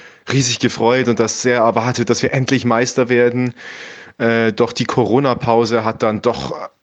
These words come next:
einen herben Dämpfer zu dieser Meisterschaftsfreude, äh, hinzugefügt. Gra-, also gerade auch noch gepaart mit unserem, mit dem meilenweiten Abstand war es ja bloß eine Frage der Zeit, bis wir Meister werden.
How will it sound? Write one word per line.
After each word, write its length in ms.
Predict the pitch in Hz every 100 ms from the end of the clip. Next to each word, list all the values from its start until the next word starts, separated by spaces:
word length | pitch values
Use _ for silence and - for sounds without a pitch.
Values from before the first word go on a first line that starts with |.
| _ _ _ -
einen 240 | 123 135
herben 420 | 120 127 117 123
Dämpfer 460 | 120 120 - 113 110
zu 120 | 120
dieser 220 | 107 113
Meisterschaftsfreude, 1400 | 110 110 113 104 - - - - 98 101 101 98 92 - -
äh, 380 | 104 101 110 104 - _ _ _ _ _ -
hinzugefügt. 920 | 127 113 131 123 104 - 98 95 - - - - - - -
Gra-, 340 | 107 107 113
also 240 | - 110 110
gerade 300 | - 110 110
auch 180 | 113
noch 200 | 120 113
gepaart 440 | - - - 101 113
mit 100 | 110
unserem, 300 | 117 110 110
mit 140 | 110
dem 260 | 113 117 - _ _ -
meilenweiten 640 | 110 120 123 113 113 113
Abstand 460 | 113 117 - 113 101
war 100 | 104
es 120 | 107
ja 100 | 117
bloß 320 | 104 110 117
eine 140 | 117 110
Frage 340 | - 101 104
der 100 | 113
Zeit, 380 | 110 - 104 -
bis 180 | 104 -
wir 80 | 107
Meister 460 | 95 107 - 110
werden. 400 | 104 107 104 110